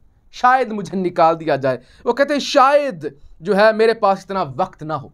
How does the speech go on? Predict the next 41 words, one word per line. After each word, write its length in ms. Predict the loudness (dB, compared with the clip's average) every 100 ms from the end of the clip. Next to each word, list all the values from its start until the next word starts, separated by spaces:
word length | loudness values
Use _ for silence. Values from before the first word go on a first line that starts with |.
| -14
ये 80 | -10
मिफ्ता 240 | -6 -2
इस्माइल 340 | -2 -2 -2 -2
ने 80 |
कहा 240 | -6 -8 -12 _ _
कि 80 | -4
शायद 520 | 2 4 4 2 -6 _ _
मेरे 220 | -4 -2 0
पास 400 | 2 2 2 -2
अब 200 | 0 0
इतना 280 | -2 -4 -2
वक्त 420 | 0 0 -2 -2
नहीं 240 | -6 -4 -4
है। 140 | -8 _ -14
मिफ्ता 220 | -8 -6
इस्माइल 280 | -6 -4 -6
को 100 | -4
एहसास 420 | -2 2 2 2
हो 80 | -2
गया 160 | -2 -4
कि 100 | -4
उसे 300 | -4 -4 -6 _ -8
कुर्बानी 360 | -2 -2 -2
का 120 | -2 -2
बकरा 320 | -2 0 0
बनाना 280 | 0 0 0
है 140 | -2 -6 -6
और 60 | -4
उसे 160 | -4
ये 220 | -2 0
भी 140 | 4 4
एहसास 400 | 2 2 0 0
हो 100 | -2
गया 140 | 0
है 160 | 0 -2 _ _
कि 60 | -4
उनकी 300 | -4 -6 -6
हुकूमत 440 | -6 -4 -4 -2
जा 180 | 0 2
रही 120 | 2
है, 200 | 0 -2